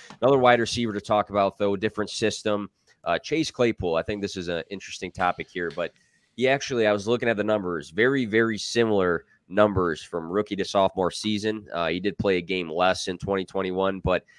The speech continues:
nearly spot on for receptions, targets, receiving yards. The big difference was the, the touchdowns. He had seven less touchdowns. He had nine in his rookie season. Uh, he averaged ten point six fantasy points.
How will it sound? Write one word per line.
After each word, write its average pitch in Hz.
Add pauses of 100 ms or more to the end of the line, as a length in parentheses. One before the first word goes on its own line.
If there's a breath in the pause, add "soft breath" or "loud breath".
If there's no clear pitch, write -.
(220 soft breath)
nearly 123
spot 104
on 101
for 87
receptions, 95
targets, 101
receiving 107
yards. 107
The 92
big 87
difference 98
was 95
the, 87
the -
touchdowns. 73
He 82
had 78
seven 101
less 92
touchdowns. 85
He 85
had 80
nine 92 (340)
in 92
his 87
rookie 95
season. 76 (400 soft breath)
Uh, 80
he 90
averaged 107
ten 131
point 123
six -
fantasy 110
points. 113